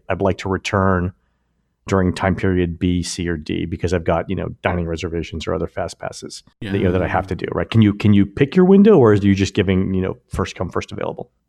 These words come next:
Speaker 1: My guess is it's gonna be, uh, you show up and you get your reservation time, and it's just gonna go in order, sort of like Fast Pass does.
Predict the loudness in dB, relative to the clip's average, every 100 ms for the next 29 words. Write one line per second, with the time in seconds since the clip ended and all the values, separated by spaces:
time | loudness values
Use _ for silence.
0 | 0 2 4 2 2 0 -2 -2 -2 0
1 | 0 0 0 -2 -4 -2 -2 -2 -4 -6
2 | -2 -2 0 -2 -2 -2 -2 -4 -4 -6
3 | -6 -8 -8 -6 -4 -4 -4 -6 -6 -6
4 | -4 -4 -6 -10 _ _ _ _ _ _
5 | _ -4 -2 -2 -4 -6 -6 -6 -6 -8
6 | -6 -6 -6 -12 -12 -14 _ -6 -6 -6